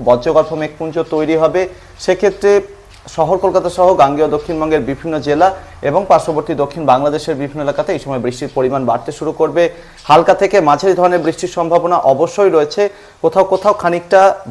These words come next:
ভারী বৃষ্টি কিন্তু এই সময় হতে পারে। আর গাঙ্গেয় দক্ষিণবঙ্গের পশ্চিমের জেলাগুলোতে জুনের সাতাশ তারিখ এই সময়ের মধ্যে কিন্তু বর্ষা প্রবেশ করে যাবে বলে মনে হচ্ছে এবং অবশেষে পশ্চিমের জেলাগুলো, যেখানে বৃষ্টি হচ্ছে না, সেখানেও কিন্তু বৃষ্টির দেখা মিলবে বলেই মনে হচ্ছে।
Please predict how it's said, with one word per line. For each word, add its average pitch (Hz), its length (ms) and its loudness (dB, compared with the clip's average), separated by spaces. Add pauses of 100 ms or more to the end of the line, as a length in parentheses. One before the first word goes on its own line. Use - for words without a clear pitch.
ভারী 180 300 6
বৃষ্টি 170 320 -2
কিন্তু 170 260 -4
এই 156 80 2
সময় 160 340 -6
হতে 131 200 -4
পারে। 185 280 2 (320)
আর 135 260 6 (540)
গাঙ্গেয় 160 320 2
দক্ষিণবঙ্গের 190 480 0 (100)
পশ্চিমের 180 380 -2
জেলাগুলোতে 160 520 2
জুনের 143 260 -4
সাতাশ 139 420 -4
তারিখ 170 220 0 (100)
এই 147 100 0
সময়ের 147 260 -4
মধ্যে 143 200 -4
কিন্তু 156 220 -8
বর্ষা 120 300 -2
প্রবেশ 131 320 -6
করে 156 180 -4
যাবে 151 220 0
বলে 151 180 -4
মনে 151 200 -4
হচ্ছে 160 360 -6 (280)
এবং 139 240 -2
অবশেষে 147 500 -2
পশ্চিমের 165 400 -4
জেলাগুলো, 147 380 0
যেখানে 139 260 -8
বৃষ্টি 131 340 -6
হচ্ছে 131 260 -4
না, 117 60 -10
সেখানেও 135 320 -8
কিন্তু 139 320 -4 (380)
বৃষ্টির 147 340 -4
দেখা 123 260 2
মিলবে 143 280 -2
বলেই 165 200 -2
মনে 165 180 -2
হচ্ছে। 165 340 -4